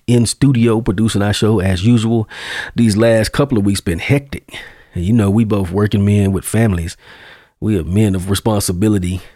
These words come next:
and commitment. So, man, uh, we, sometimes you got to go where your first responsibility and commitment is, and that's to, to fam and, and hearth and home, you know what I'm saying?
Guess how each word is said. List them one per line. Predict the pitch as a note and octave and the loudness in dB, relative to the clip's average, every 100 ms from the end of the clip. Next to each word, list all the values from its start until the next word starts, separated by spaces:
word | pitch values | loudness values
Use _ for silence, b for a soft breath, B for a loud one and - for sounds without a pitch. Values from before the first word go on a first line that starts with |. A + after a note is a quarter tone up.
| b b _ _ _ - | b b _ _ _ -10
and | F2 D#2+ - | -8 -8 -6
commitment. | F2 A2+ D2 F2 _ b b b b b b | 0 0 -2 -10 _ b b b b b b
So, | - A2 F2+ D#2 - - _ _ _ _ _ _ _ _ _ _ _ - | -4 -2 0 -4 -10 -20 _ _ _ _ _ _ _ _ _ _ _ -2
man, | G#2+ D#2+ C#2 | 0 -2 -6
uh, | D2+ A#1 | -8 -6
we, | D#2+ A#2 - | -2 -2 -2
sometimes | - A2+ A#2 F#2+ F#2 | -4 0 0 0 -2
you | G2+ | -2
got | G2+ - | -2 -2
to | |
go | E2+ G2+ F#2+ G2 - | -4 -2 -2 -4 -6
where | G2+ G2 | -2 0
your | F#2+ | -2
first | - G#2+ G#2 - | -2 -2 -2 -4
responsibility | F#2 G#2+ F#2+ F#2 E2 G2+ F#2 F2+ | -4 -2 -2 -4 -2 -2 -2 -4
and | F2 | -6
commitment | E2 G2+ C3 F2+ G#2+ | -4 -2 0 0 2
is, | C#3 G2+ E2+ | 2 2 -2
and | E2+ | -6
that's | G#2+ | -6
to, | - F2 D2+ | -4 -6 -8
to | - E2+ | -8 -10
fam | - A2 G#2 G2+ | -4 -2 -2 -2
and, | F#2 E2 E2+ - | -4 -6 -10 -12
and | F#2 D#2 - | -12 -12 -12
hearth | - - - B2 G#2+ | -16 -14 -4 -2 -2
and | F#2+ | -2
home, | A#2+ A#2 F#2 F#2+ | 0 0 0 -2
you | A2 | -2
know | |
what | G#2+ | -2
I'm | |
saying? | G#2+ A#2 | -2 -2